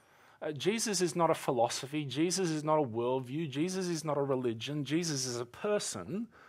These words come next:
and he's alive still today. He was alive with the Emmaus disciples. He's alive with us today. And what's more, Jesus makes himself known to us in the Lord's Supper in a way that is at least analogous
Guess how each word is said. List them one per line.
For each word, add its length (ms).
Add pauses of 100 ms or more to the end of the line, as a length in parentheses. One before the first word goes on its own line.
(440)
and 140
he's 120
alive 520
still 340
today. 480
He 140
was 160
alive 420
with 140
the 100
Emmaus 360
disciples. 760 (260)
He's 200
alive 400
with 160
us 180
today. 560 (800)
And 160
what's 240
more, 180
Jesus 560
makes 380
himself 480
known 460
to 200
us 260
in 200
the 100
Lord's 340
Supper 380
in 160
a 60
way 240
that 160
is 180 (300)
at 200
least 300
analogous 920